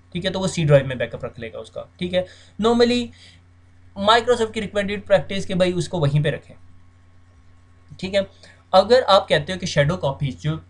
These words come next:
मेरी पूरी hard drive का जो ये शैडो बन रहे हैं, copies बन रही हैं, वो कहाँ पर होनी चाहिए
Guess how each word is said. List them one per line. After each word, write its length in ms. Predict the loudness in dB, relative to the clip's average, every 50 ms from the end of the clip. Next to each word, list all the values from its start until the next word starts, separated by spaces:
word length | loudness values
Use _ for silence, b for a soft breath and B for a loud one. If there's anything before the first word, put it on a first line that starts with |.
| _ -18 -14
मेरी 440 | -8 -6 -4 -2 -2 -2 -4 -6 -8 -12 -20 -18 -18 -18 -18 -18 -20 -20 -20 -10 -4
पूरी 180 | -4 -2 0 0
hard 220 | 2 2 2 2
drive 180 | 0 0 -2 -2 -2
का 100 | -4 -2
जो 160 | -2 -2 -2
ये 180 | -2 -2 -2 -4
शैडो 300 | -4 -4 -4 -2 -2 -2 0
बन 140 | 0 2 2
रहे 200 | 2 2 2 0
हैं, 160 | -2 -6 -12 _ _ _ -4
copies 300 | -4 -2 -2 -2 -4 -2
बन 220 | -2 -2 -2 -2 -4
रही 140 | -6 -8
हैं, 120 | -10 -14 -16 b b b b b b -4
वो 120 | -4 -4
कहाँ 280 | -2 0 -2 0 0 0 0 0
पर 100 | 0 0
होनी 260 | 0 0 -2 -4 -8
चाहिए 360 | -10 -10 -12 -12 -14 -20 -20